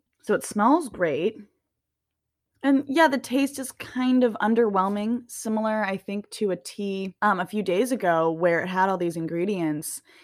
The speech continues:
and the smell was there, and then the taste was a little bit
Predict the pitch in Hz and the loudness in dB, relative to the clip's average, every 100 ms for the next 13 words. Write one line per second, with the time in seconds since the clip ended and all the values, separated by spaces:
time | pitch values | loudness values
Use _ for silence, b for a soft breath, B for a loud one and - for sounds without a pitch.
0 | b _ 180 170 160 147 147 147 - - | b _ -2 2 2 2 0 -2 -6 -16
1 | _ _ 147 180 165 - 202 208 220 185 | _ _ -14 0 0 2 2 4 2 0
2 | 175 156 156 156 160 165 156 156 - 170 | 0 2 2 0 0 0 0 -4 -4 -4
3 | 160 - 160 151 151 151 147 147 151 - | -4 -8 -6 -4 -2 -2 -2 -2 -2 -4